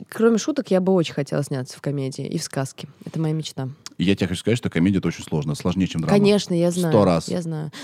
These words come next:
Speaker 1: Ну нет, это не то, что сложнее, это разное. Для кого, смотря, сложнее? Я
Speaker 2: Да.
Speaker 1: думаю, написать сложнее комедию.
Speaker 2: М, б-, э,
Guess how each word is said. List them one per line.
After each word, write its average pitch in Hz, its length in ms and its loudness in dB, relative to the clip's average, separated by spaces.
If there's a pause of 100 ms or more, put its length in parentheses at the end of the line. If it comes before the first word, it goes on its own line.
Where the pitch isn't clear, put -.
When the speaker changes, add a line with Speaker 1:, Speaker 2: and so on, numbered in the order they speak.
Speaker 1:
Ну 214 60 0
нет, 240 200 4
это 175 140 -2
не 202 100 0
то, 269 100 0
что - 80 -8
сложнее, 185 400 2
это 156 160 0
разное. 160 340 0
Для 165 140 2
кого, 214 280 4
смотря, 147 300 -6
сложнее? 139 540 -4
Я 190 140 6
Speaker 2:
Да. 202 60 6
Speaker 1:
думаю, 254 200 8
написать 254 480 4
сложнее 160 560 0 (840)
комедию. 170 500 4
Speaker 2:
М, 98 300 0 (540)
б-, - 220 -12
э, 110 80 -2